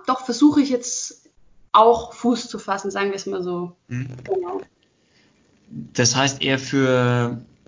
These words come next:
Speaker 2: also wa-, was ist dein Ziel und was hast du bisher schon gemacht, was das Thema angeht?
Speaker 1: Mein Ziel ist eine sehr gute Frage. Also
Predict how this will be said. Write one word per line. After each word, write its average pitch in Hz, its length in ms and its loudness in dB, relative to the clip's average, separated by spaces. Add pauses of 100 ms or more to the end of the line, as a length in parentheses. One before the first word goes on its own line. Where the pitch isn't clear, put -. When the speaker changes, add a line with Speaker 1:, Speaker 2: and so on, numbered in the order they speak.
(200)
Speaker 2:
also 117 200 -4
wa-, 135 180 2
was 135 160 2
ist - 100 -6
dein 117 200 0
Ziel 180 380 0
und 139 140 -2
was 127 140 -4
hast 135 160 -8
du 139 60 -12
bisher 127 240 -4
schon 123 180 -2
gemacht, 117 340 0
was 151 200 -4
das 160 160 -8
Thema 151 260 -4
angeht? 175 380 -6 (1900)
Speaker 1:
Mein 233 200 2
Ziel 320 300 8
ist 302 160 4
eine 269 140 6
sehr 262 200 2
gute 269 260 -2
Frage. 220 800 2 (520)
Also 226 440 4